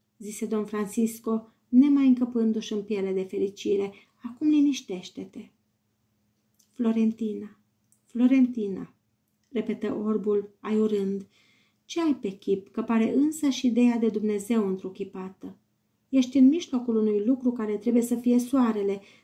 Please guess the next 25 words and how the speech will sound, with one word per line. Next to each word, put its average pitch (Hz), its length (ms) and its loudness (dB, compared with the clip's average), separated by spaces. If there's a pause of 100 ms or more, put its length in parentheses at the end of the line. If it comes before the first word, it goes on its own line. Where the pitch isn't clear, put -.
De 240 100 -4
pe 240 120 0
fața 240 380 2
ta 214 460 -4 (220)
ies 240 200 -2
un 233 100 2
fel 220 220 0
de 233 100 2
raze. 240 580 2 (600)
În 254 140 6
cele 320 240 2
din 254 200 8
urmă 277 240 4
pot 254 220 0
să 247 80 -2
pricep 240 440 -2
cum 202 180 -6
sunt 214 280 -2
îngerii.” 208 540 -2 (1500)
„Iar 226 200 4
corpul 311 520 0
tău, 208 320 -4
mâinile, 220 720 4
părul, 254 420 2
vibrează, 226 880 0